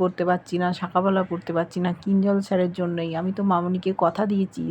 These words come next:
তাই কথা রাখার চেষ্টা করছি। কিঞ্জল স্যারকে সুস্থ করে আমি আবার তোমার কাছে ফিরে আসব।" কিন্তু অনিকেত এটা মেনে নিতে পারছে না। এদিকে ওখানে চলে এসছে টুম্পা শ্যামলীকে ডাকতে,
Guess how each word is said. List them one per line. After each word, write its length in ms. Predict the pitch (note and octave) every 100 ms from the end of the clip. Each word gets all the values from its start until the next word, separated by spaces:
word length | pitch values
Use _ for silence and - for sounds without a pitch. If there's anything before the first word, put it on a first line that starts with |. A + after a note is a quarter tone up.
| F#3 -
তাই 140 | F3 F3+
কথা 260 | - E3 F#3
রাখার 260 | F#3 G3 F#3+
চেষ্টা 240 | E3+ - D3+
করছি। 340 | D3+ C#3+ - - - - - - -
কিঞ্জল 340 | G3 G3+ G#3
স্যারকে 360 | G#3 G3+ F#3 G3+ -
সুস্থ 240 | F3+ - G3 G#3
করে 160 | C4 - - - - -
আমি 200 | F#3 F#3+ F3
আবার 200 | E3+ C4 - - - -
তোমার 220 | F3+ E3
কাছে 160 | D#3+ F#3+
ফিরে 260 | - D#3 D3+ C3
আসব।" 180 | F#3+ - - F#3+
কিন্তু 220 | F#3+ F#3 F3+
অনিকেত 320 | F3+ F#3 F#3+ F#3
এটা 180 | F3 A3 -
মেনে 240 | G3 F#3 E3+
নিতে 220 | E3 E3 C#3+
পারছে 260 | C#3 -
না। 120 | C3 - - - - - -
এদিকে 280 | G3+ G3 G#3
ওখানে 240 | G3+ G3 G3+ B3 - - - - -
চলে 200 | G3+ F#3+ F#3+
এসছে 200 | F#3+ G#3
টুম্পা 440 | G3+ F3+ E3+ C3 - - - - -
শ্যামলীকে 500 | - G3 F#3+ F#3 F3+ F#3
ডাকতে, 340 | D3 - -